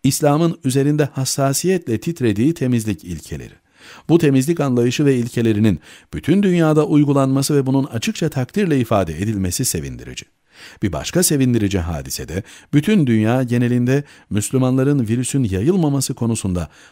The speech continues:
son derece sorumlu hareket ettikleri gerçeği. Bütün bunlar aşikar ve güzel hadiseler. Ama cemaatle yapmanın farz olduğu ibadetlerin, mesela Cuma'nın her şeye rağmen sınırlı sayıda cemaatle de olsa,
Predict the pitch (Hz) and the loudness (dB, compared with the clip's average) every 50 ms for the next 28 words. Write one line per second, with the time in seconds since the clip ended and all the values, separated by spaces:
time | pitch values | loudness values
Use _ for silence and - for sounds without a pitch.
0 | _ - - - 196 247 247 226 190 175 160 151 151 160 143 - - 127 120 127 | _ -10 -4 0 2 2 4 4 4 2 2 2 0 -2 -2 -2 -2 0 2 2
1 | 131 151 190 170 135 117 107 - 110 95 98 90 - - 85 - - 78 80 95 | 2 2 2 0 0 0 -2 -2 -4 -4 -4 -4 -6 -8 -12 -12 -10 -8 -6 -6
2 | 85 - 120 - - - - - - - _ _ _ _ _ _ _ _ _ _ | -6 -8 -12 -14 -12 -14 -14 -14 -18 -20 _ _ _ _ _ _ _ _ _ _
3 | _ - - - - _ - 127 135 160 202 - 269 294 269 190 139 120 117 117 | _ -20 -20 -20 -16 _ -6 -4 -2 -2 0 2 2 4 4 4 4 2 2 0
4 | 117 120 127 147 151 - - - 104 113 117 - - 120 - 139 160 160 139 139 | 2 0 0 -2 -4 -4 -4 -2 -2 -2 -2 -4 -6 -6 -4 -4 -4 -2 -2 -2
5 | 139 127 78 69 78 87 87 107 98 87 69 - - - 60 - - - - - | -2 -2 -4 -8 -8 -6 -4 -4 -4 -4 -6 -10 -12 -14 -14 -12 -12 -12 -14 -14
6 | - 85 80 - _ _ _ _ _ _ - 127 143 131 104 85 95 98 95 101 | -14 -18 -20 -20 _ _ _ _ _ _ -2 0 0 0 0 -2 -2 -2 0 0
7 | 117 165 185 - 139 131 131 127 131 - 120 120 127 123 123 - _ _ _ _ | 0 -2 -2 0 2 2 2 2 2 0 -2 0 0 0 -2 -4 _ _ _ _
8 | _ - - 147 202 180 156 135 120 117 110 110 110 - - - 101 101 92 85 | _ -2 0 0 0 0 0 0 0 0 0 0 0 0 -2 -2 -2 -2 -2 -4
9 | 73 71 - - - - - - - - _ _ - - - - - - 131 147 | -6 -8 -14 -16 -16 -18 -18 -18 -20 -20 _ _ -20 -20 -20 -20 -8 -2 0 0
10 | 160 - 156 143 139 139 143 123 107 120 120 117 113 110 107 104 107 - - - | 2 2 2 2 4 2 0 0 0 0 0 2 2 0 0 -2 -4 -6 -10 -18
11 | - - - - - 135 202 214 208 - 202 185 175 170 165 156 151 143 143 147 | -20 -20 -8 -4 0 0 0 0 0 -2 -2 0 0 0 0 0 0 -2 -2 -2
12 | 139 - 147 139 139 139 151 196 208 - 143 135 127 127 117 113 110 107 104 98 | -2 0 0 0 0 0 0 0 0 0 0 0 2 0 0 0 0 0 0 0
13 | 113 127 - 113 110 95 87 67 60 - - - - 85 80 | -2 -2 -2 -2 -2 0 -2 -4 -8 -8 -10 -10 -10 -10 -12